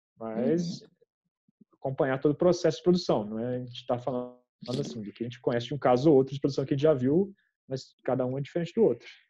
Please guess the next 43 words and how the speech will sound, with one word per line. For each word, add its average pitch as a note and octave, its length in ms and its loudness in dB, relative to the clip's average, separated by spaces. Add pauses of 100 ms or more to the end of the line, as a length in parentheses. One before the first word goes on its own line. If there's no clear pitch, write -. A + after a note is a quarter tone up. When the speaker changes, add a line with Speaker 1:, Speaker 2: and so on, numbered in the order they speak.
(460)
Speaker 2:
É, F#3 200 -4
que C#3+ 160 -4
é, B2+ 200 0
tipo, - 360 -2
é A#2+ 80 4
diferente, D3+ 680 -2
se C#3+ 60 -2
a A#2+ 80 0
gente A2 220 -2
for A#2+ 160 -2
parar G#2 300 0
pra A2+ 120 -8
pensar, - 520 -6
né, C3+ 180 -4
gente? E2+ 460 -6
Tipo - 300 -6
assim, G2 300 -4
igual F#2 260 4
farinha, F#2 580 0
igual F#2 300 0
tem C#3 180 -2
limite B2 360 0
pra A2+ 120 -4
farinha, A2 500 0
o G2 80 -2
pessoal G2+ 360 -2
fica G#2 280 -2
pensando G2 760 -2
assim, A#2+ 380 -6 (760)
"Ah, D#3 120 2
beleza", E3 480 4
mas G2 240 0
a C#3 40 -4
farinha C#3+ 460 2
tende D#3+ 440 -2
a - 40 4
ser A#2 560 0
moída G#2+ 640 0
de G#2 100 0
uma C#3+ 160 0
forma D#3 340 -4
muito B2 540 4
fina, G2 480 -4